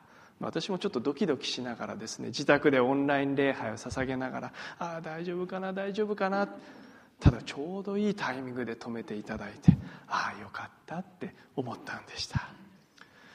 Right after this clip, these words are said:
いや、人間っていうのは、まあ、失敗がつきものですね。<laughs> 今日、お、そんなですね、御言葉から私たちは人間の失敗について、えー、見ていきますけれども、しかしですね、その失敗を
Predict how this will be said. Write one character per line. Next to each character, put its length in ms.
い 60
や、 80
人 260
間 200
っ 20
て 140
い 80
う 100
の 140
は、 180
ま 80
あ、 40
失 280
敗 220
が 100
つ 160
き 80
も 140
の 340
で 100
す 200
ね。 260
<laughs> 560
今 80
日、 0
お、 800
そ 160
ん 60
な 120
で 120
す 120
ね、 180
御 240
言 140
葉 100
か 80
ら 120
私 280
た 120
ち 100
は 80
人 220
間 260
の 140
失 260
敗 280
に 100
つ 180
い 140
て、 280
え 320
ー、 0
見 100
て 140
い 80
き 140
ま 120
す 160
け 80
れ 140
ど 80
も、 100
し 140
か 120
し 140
で 80
す 120
ね、 100
そ 120
の 120
失 200
敗 240
を 80